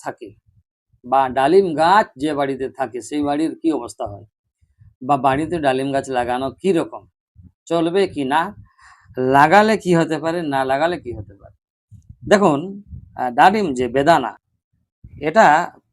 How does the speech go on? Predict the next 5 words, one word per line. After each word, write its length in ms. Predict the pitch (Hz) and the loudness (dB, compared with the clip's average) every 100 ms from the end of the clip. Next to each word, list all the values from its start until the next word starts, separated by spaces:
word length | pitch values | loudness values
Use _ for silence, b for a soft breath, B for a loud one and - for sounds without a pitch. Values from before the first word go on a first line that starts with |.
| _ | _
প্রাচীন 600 | 175 175 180 226 226 208 - | 4 4 4 -2 -4 -6 -6
পারস্য 480 | - 185 196 - - | 0 0 0 -6 -8
অঞ্চলে 580 | 156 147 135 135 120 120 - _ _ _ _ _ _ - | -8 -6 -6 -6 -6 -8 -14 _ _ _ _ _ _ -4
আপনার 320 | 139 139 123 | -2 -2 -2
জেগে 360 | 123 117 113 | -2 -2 -6